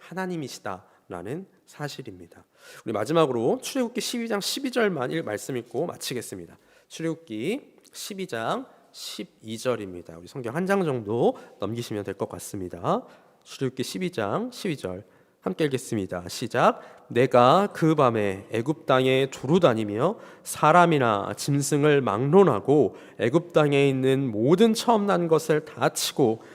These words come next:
애굽의 모든 신을 내가 심판하리라. 나는 여호와라." 네,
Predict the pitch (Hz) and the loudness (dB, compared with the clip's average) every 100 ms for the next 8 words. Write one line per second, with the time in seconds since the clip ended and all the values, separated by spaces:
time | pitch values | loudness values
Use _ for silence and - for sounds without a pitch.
0 | - - _ - 139 165 165 165 156 123 | -20 -20 _ -2 4 6 10 10 8 2
1 | 120 151 208 220 - 151 151 185 165 107 | 0 4 6 4 4 2 4 2 0 -2
2 | 101 104 101 110 - 180 175 - 165 170 | 0 0 -2 -6 -6 -6 -6 -4 -4 -2
3 | 185 180 120 104 - - - 85 92 151 | -2 -2 -2 -6 -14 -20 -16 -10 -6 -6
4 | 185 180 147 113 101 110 131 113 110 113 | -8 -12 -16 -14 -10 -8 -8 -10 -12 -18
5 | _ - 110 117 | _ -12 -8 -6